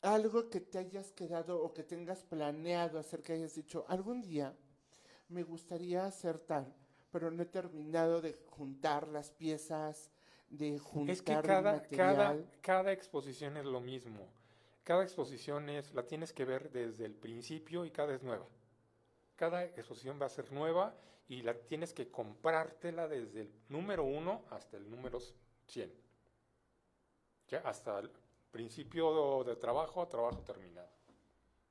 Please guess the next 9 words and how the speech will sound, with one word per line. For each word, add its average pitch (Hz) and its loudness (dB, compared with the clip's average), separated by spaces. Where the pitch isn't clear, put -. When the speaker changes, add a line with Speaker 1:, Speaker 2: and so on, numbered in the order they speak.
Speaker 2:
No 151 -4
puedes 160 4
decir, 131 -6
"Esta 151 -2
es 151 -2
mejor 131 -6
que 131 -6
la 107 -4
otra". 101 -6